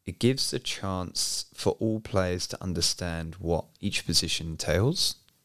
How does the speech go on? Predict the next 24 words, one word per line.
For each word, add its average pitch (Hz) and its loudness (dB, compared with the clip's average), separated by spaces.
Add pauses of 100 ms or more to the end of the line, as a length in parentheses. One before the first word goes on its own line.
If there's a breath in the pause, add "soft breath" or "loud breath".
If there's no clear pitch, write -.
(140)
for 82 0
the, 85 -2
um, 90 -4 (840)
for 90 -2
whatever 90 6
it 62 6
is - 2
that 82 0
they're 69 -2
playing 85 0
in, 85 4
seven-a-side 95 4
or 87 -4
nine-a-side. 87 -2 (580 loud breath)
Um, 85 0 (540)
but 117 8
it 104 2
gives 151 4
them 156 0
an 120 0
understanding 101 2
as 85 -4
well 92 4
of 85 -6